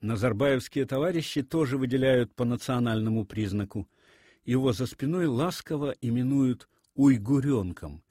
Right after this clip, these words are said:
или Саддамом Хусейном за внешнее сходство с покойным диктатором Ирака.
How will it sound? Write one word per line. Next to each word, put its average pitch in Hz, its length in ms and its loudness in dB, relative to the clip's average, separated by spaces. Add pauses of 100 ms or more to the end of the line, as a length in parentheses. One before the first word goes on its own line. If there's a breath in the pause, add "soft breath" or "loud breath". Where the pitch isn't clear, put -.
(280)
или 127 400 0 (140)
Саддамом 127 760 -4
Хусейном 82 840 -6 (420 soft breath)
за 117 140 0
внешнее 135 460 0
сходство 170 580 -4 (140 soft breath)
с - 140 -18
покойным 123 580 -2
диктатором 113 680 -6
Ирака. - 500 -6